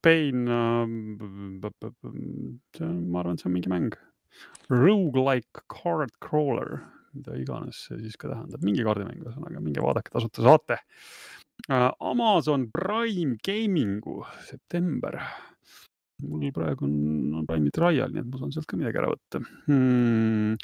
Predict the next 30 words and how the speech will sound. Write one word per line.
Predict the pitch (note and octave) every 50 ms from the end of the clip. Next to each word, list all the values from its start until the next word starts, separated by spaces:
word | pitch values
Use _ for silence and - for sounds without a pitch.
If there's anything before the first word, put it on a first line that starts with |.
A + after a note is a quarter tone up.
| - - - - - -
Assassin's | - - A#3 - - D#3 -
Creed | - C3+ A#2 - -
Origins, | F3+ G3+ A3 G3+ D#3+ - F3+ F3+ F3+ F3+ E3+ - - -
Middle-earth, | - G3+ F#3+ E3 D#3+ D#3 D3+ C#3+ - - - - -
äh, | C3+ B2+ B2 B2+ A#2+
Shadow | - - E3+ D#3 C3+
of | - -
Mordor, | C3 B2+ D#3+ G3+ G#3+ F#3 D#3+ C3+ D3+ C#3 C3 A2+
Game | G#2+ B2 A#2+ A2+ A2
of | G#2+
the | - F3 F#3
Year, | G3 F#3+ E3+ C#3+ B2 A2+ - _ _ _ _ _ _
Football | _ F3+ - - C#3
Manager | C3+ C3 B2+ G#2+ - A2+
kaks | B2 C3+ -
tuhat | - A2+ -
kakskümmend | - B2+ - - A#2
kaks, | - F#3+ G3+ - - - - - -
The | - A#2+ A2+ A2+
League, | E3 G3+ F#3+ F3 D3+ - -
Defend | - C3 - E3+ D3+ B2+
the | - A#2+
Rook, | D3 F#3+ F3+ D3+ - _ - - - -
We, | A2 A#2 D#3+ F#3+ F#3+ F#3 F3+ E3 D#3 C3+
The | A2+ A2+
Revolution, | A#2+ A2 A#2+ C3+ F#3 A3 G#3 - - - - D#3 D3+ C#3+ B2 - _ - - - - - - - _
Castle | - - F#3+ - - C3+
on | A#2+
the | - -
Coast. | - G3+ A3 G#3+ F3+ - - - - - - - -